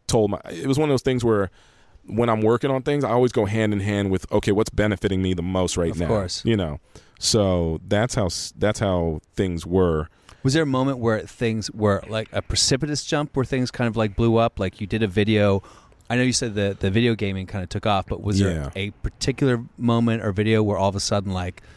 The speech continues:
Speaker 2: you became sort of w-, really well known in this world?
Speaker 1: I wanna say it dep-, I think it's, it was more based off of who,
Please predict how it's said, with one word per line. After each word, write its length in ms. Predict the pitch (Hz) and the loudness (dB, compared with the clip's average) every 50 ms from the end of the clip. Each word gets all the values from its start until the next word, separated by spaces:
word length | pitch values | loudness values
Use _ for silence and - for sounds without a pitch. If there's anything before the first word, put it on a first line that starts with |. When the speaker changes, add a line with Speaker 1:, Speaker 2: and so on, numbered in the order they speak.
| - - - - - _ _ - - | -20 -20 -20 -20 -20 _ _ -4 2
Speaker 2:
you 160 | 104 107 104 | 2 2 4
became 720 | 107 104 - - 117 110 104 101 98 98 92 90 92 104 - - - | 2 0 0 0 0 2 2 2 2 0 0 -2 -4 -6 -10 -12 -8
sort 320 | - - - 120 107 101 | -6 -2 0 0 2 2
of 200 | 95 90 - - - - 87 | 0 -2 -4 -10 -16 -12 -8
w-, 160 | 107 104 - - - 113 113 | -6 -6 -6 -8 -10 -6 0
really 200 | 110 113 110 104 | 2 2 4 4
well 180 | 98 98 98 | 2 0 0
known 160 | 95 95 98 | -2 -4 -4
in 80 | 98 95 | -4 -6
this 160 | 87 - - | -6 -6 -4
world? 240 | 104 101 107 123 135 - - - - - - - - - - - - - - | -4 -4 -4 -4 -8 -12 -18 -20 -20 -20 -20 -20 -20 -20 -20 -20 -20 -8 -4
Speaker 1:
I 100 | 175 190 | -2 0
wanna 220 | 202 214 214 190 | 0 2 0 0
say 260 | - - 175 165 147 | 0 0 0 2 2
it 80 | 123 107 | 0 0
dep-, 200 | 117 - - - - | 0 0 0 0 0
I 80 | 156 160 | -2 -2
think 360 | - - 208 175 143 - - - - - - | -2 -2 -4 -4 -4 -6 -12 -20 -20 -8 -4
it's, 180 | - 135 127 - | -2 -2 -2 0
it 100 | - 151 | 0 2
was 260 | 151 143 135 113 107 | 2 2 2 0 -2
more 220 | 113 131 151 165 170 | 0 0 2 2 2
based 280 | 160 165 160 156 - | 2 0 0 0 2
off 200 | - 127 117 - | 0 0 0 0
of 120 | 113 104 98 | -2 -4 -2
who, 640 | - 143 143 135 131 131 131 131 135 131 135 131 | 2 2 4 4 4 4 2 2 2 0 -2 -6